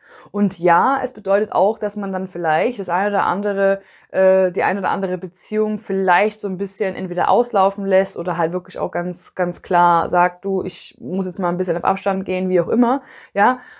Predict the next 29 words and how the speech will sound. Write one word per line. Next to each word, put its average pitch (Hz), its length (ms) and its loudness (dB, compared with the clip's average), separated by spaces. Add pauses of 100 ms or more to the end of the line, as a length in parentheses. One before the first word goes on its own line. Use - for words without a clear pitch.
(160)
Oder 214 160 6
man 196 140 2
hat 202 100 -4
irgendwann 185 400 -2
gar 202 120 -2
keinen 226 180 -2
Kontakt 202 360 -6
mehr. 196 120 -4
Das 185 100 -2
kann - 160 -2
alles 202 260 2
passieren. 214 420 0
Und 226 40 2
das 202 120 0
ist - 60 -12
natürlich 208 360 -2
auch 160 180 2
nichts 180 300 -6
Schönes, 247 360 2
gerade 190 220 0
wenn 185 80 -2
man 175 140 -6
sich 180 100 -10
zum 180 140 -16
Beispiel 175 340 -8
auch 147 140 -6
jahrelang 170 480 -2
oder 165 200 -2
so, 170 220 -8